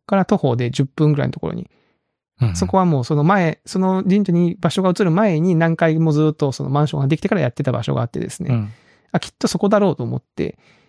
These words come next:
Speaker 1: えー、一旦家に帰って自転車に乗-、乗り換えて急がないとと思って乗って行ったんですよ。
Speaker 2: うん。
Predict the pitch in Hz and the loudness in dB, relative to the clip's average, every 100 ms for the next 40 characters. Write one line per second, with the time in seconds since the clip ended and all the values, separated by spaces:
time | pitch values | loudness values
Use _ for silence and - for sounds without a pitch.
0 | _ _ - 147 139 135 135 170 - 196 | _ _ -2 0 0 -2 -2 -4 0 0
1 | 175 190 165 160 139 131 147 156 160 147 | 0 0 0 0 0 0 0 2 2 2
2 | 147 135 - 151 151 151 120 - 131 165 | 0 -2 -2 0 2 0 -2 -4 -2 0
3 | 156 127 - 139 127 - 143 139 170 151 | 0 -2 -6 -6 -6 -2 -2 0 0 0
4 | - 143 - - - 120 98 | 0 -2 -6 -14 -10 -10 -10